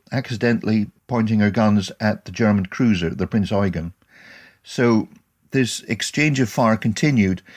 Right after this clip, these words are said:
Bismarck fired several salvos, and they were getting increasingly close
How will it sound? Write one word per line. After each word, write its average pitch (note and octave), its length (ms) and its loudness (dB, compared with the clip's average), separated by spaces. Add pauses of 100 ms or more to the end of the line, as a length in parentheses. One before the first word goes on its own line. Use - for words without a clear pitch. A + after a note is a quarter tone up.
(260)
Bismarck D3+ 600 0 (160)
fired A#2 580 0
several C3+ 440 -2
salvos, F#2 760 0 (200)
and A2 200 2
they A2 40 4
were G#2 180 0 (140)
getting A#2 380 0
increasingly A#2+ 880 0
close G#2+ 600 -2